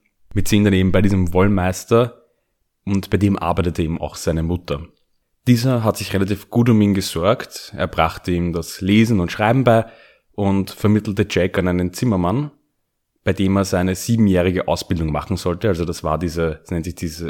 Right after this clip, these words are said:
Apprentice, also dass man nach sieben Jahren hätte dann eben diese fertige Ausbildung als Zimmermann gehabt und hätte so wie sein Vater einen ordentlichen Job haben können.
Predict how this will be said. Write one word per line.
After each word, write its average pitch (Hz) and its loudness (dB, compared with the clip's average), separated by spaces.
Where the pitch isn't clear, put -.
Apprentice, 98 -4
also 85 -4
dass 87 -4
man 85 -6
nach 92 -2
sieben 123 2
Jahren 90 0
hätte 92 -2
dann 87 0
eben 87 0
diese 82 -8
fertige 85 -2
Ausbildung 92 -2
als 85 -2
Zimmermann 107 4
gehabt 85 -2
und 87 -4
hätte 85 -2
so 95 -4
wie 92 2
sein 90 -2
Vater 82 -4
einen 82 -6
ordentlichen 95 0
Job - -4
haben 76 -6
können. 71 -8